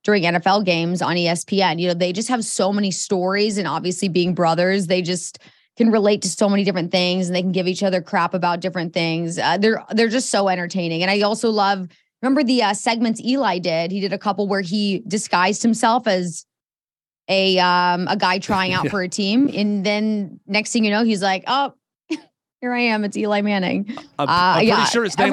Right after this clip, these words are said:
Speaker 1: everything
Speaker 2: Chad Powers, so he took my
Speaker 1: Yes.
Speaker 2: name and went with
Speaker 1: Yes.
Speaker 2: Chad Powers as the fake,
Speaker 1: It
Speaker 2: uh,
Speaker 1: was Chad
Speaker 2: recruit.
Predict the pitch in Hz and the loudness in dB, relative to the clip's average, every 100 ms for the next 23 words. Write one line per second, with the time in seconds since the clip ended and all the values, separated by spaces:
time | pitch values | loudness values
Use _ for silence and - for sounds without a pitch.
0 | 392 - 202 185 175 151 160 156 113 92 | 2 2 0 0 -2 -2 -2 -2 -4 -8
1 | - 139 131 135 165 156 233 381 494 143 | -2 0 0 0 -2 0 2 4 4 2
2 | 139 123 123 131 131 143 127 208 349 139 | 0 -4 -4 -2 0 0 2 4 4 2
3 | - 139 131 110 98 110 - 113 131 131 | 0 0 0 -2 -4 -6 -6 -4 0 0
4 | - 226 285 330 - 339 226 | 0 2 4 2 2 2 2